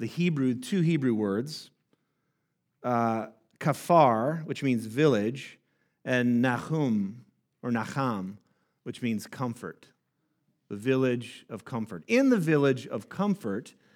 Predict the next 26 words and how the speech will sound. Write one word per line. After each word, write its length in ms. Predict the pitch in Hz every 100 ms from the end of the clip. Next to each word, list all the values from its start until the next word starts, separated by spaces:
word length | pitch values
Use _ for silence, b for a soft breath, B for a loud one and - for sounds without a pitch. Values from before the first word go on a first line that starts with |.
| b b
Jesus 440 | - 117 131 123 120
was 160 | 117
teaching 520 | - 123 104 113 101 107
in 80 | 101
a 60 |
synagogue. 640 | - 101 85 78 67 - - _ _ _ _ _ _ _ _ _ _ _ _ _ - b b b b -
And, 480 | 131 127 123 123 - -
uh, 380 | 135 120 113 - _
Naham, 600 | - 120 151 143 139 156
comfort, 480 | 147 143 131 151 151
means 300 | 139 131 127
to 60 | 120
be 100 | 110
sorry, 520 | - 143 127 135 139
to 140 | 135
be 80 | 123
consoled, 680 | 110 101 - 131 127 135 123
to 100 | 113
repent, 680 | 107 - 131 127 147 - - b b b _
to 80 | 117
have 200 | 117 110
regret, 600 | 101 120 120 123 123 - -
or 120 | 123
to 140 | 113 131
be 220 | 113 110
comforted. 720 | 110 117 107 104 92 87 82